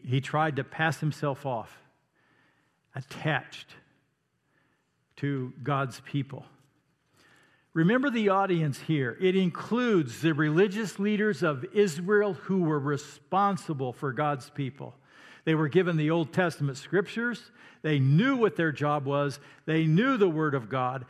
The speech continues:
They knew about the Messiah coming back. And they are not paying attention to what's happening right before them.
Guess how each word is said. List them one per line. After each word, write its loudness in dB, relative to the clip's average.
They 0
knew 2
about 2
the -2
Messiah -2
coming -4
back. -12
And -2
they 2
are 0
not -2
paying -4
attention -6
to -20
what's -8
happening -4
right -2
before -4
them. -8